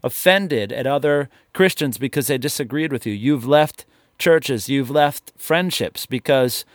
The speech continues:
somebody said something you didn't like and that hurt you.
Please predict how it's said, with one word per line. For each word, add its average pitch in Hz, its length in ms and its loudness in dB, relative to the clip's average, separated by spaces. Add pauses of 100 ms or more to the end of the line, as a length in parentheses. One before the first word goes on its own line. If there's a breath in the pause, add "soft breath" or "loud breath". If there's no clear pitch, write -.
(140 soft breath)
somebody 165 360 2
said 156 300 -2
something 123 320 -4
you 117 80 0
didn't 127 240 -2
like 127 400 -2
and 123 120 -8
that 113 160 -6
hurt - 380 -4
you. 85 220 -10